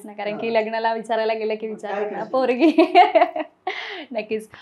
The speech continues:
Speaker 1: अ, त्यानंतर माझा पुढचा प्रश्न असा आहे की मग YouTube, अ, YouTube सुरू केल्यानंतर घरातल्यांनी काय असं म्हटलं की, "अरे काय करतोयस?" किंवा "कशाला करतोयस?" किंवा घरातल्यांनी कधी असा विरोध केला का?
Speaker 2: नाही, कधी विरोध केला नाही. त्यांना पण आवडता व्हिडिओ, ते पण घरातले पण बघतात, घरातल्यांचा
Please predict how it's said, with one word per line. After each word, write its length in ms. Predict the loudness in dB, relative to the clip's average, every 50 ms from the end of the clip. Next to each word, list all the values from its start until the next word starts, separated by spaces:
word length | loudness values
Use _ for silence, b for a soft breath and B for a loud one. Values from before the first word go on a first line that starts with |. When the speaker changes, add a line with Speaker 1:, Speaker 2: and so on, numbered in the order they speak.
| B B B
Speaker 1:
अ, 180 | 4 4 6 6
त्यानंतर 480 | 6 4 4 4 4 2 2 2 2
माझा 320 | 2 0 0 2 2 0 2
पुढचा 260 | 0 -2 0 0 0
प्रश्न 280 | 0 0 -2 -2 -2
असा 220 | -2 -2 0 0 -2
आहे 180 | 0 0 -2
की 140 | -2 -2 0
मग 180 | 2 2 2 2
YouTube, 500 | 2 0 0 0 -2 -4 -4 0 4 6
अ, 220 | 8 8 8 6
YouTube 280 | 4 2 -2 -4 -6 -6
सुरू 260 | -6 -6 -4 -4 -2
केल्यानंतर 520 | 0 0 0 0 0 0 0 0 0 -2
घरातल्यांनी 760 | 0 0 2 2 2 2 2 0 -2 -2 -6 -6 -6 -8 -4
काय 220 | 2 4 4 6 4
असं 180 | 4 2 -2
म्हटलं 180 | -2 -2 -2 2
की, 60 | 2
"अरे 160 | 4 4 4
काय 260 | 4 4 4 4 4
करतोयस?" 520 | 4 0 -2 -2 -2 -6 -6 -8 -8 -8 -6
किंवा 160 | -4 -4 -2
"कशाला 360 | 0 -2 0 2 4 4 4
करतोयस?" 500 | 4 2 0 -2 -2 -4 -4 -4 -6 -4
किंवा 160 | -2 -2 0
घरातल्यांनी 460 | 2 2 2 2 4 2 0 -2 -2 -4
कधी 160 | -4 -2 -2
असा 160 | -2 -2 -2
विरोध 240 | -2 0 0 0 0 0 -2
केला 180 | -6 -6 -8
का? 120 | -10 -14 -20 _ _ _ -16
Speaker 2:
नाही, 220 | -14 -14 -14 -14 -18 _ _ _ _ _ -4
कधी 200 | -2 0 0 2
विरोध 240 | 2 4 4 4
केला 300 | 4 4 4 4 4 4
नाही. 200 | 2 0 0 -2 -4 -8 _ _ _ _ _ _ _ _
त्यांना 200 | 2 4 4 6
पण 100 | 6 6
आवडता 280 | 8 8 8 6 8 6
व्हिडिओ, 240 | 6 6 6 4 2
ते 140 | 2 2 0
पण 160 | 0 2 2
घरातले 300 | 2 2 0 -2 -4 -4
पण 180 | -4 -2 -2
बघतात, 360 | -2 -2 -2 0 0 2 2 4
घरातल्यांचा 480 | 4 4 2 2 0 0 0 2 0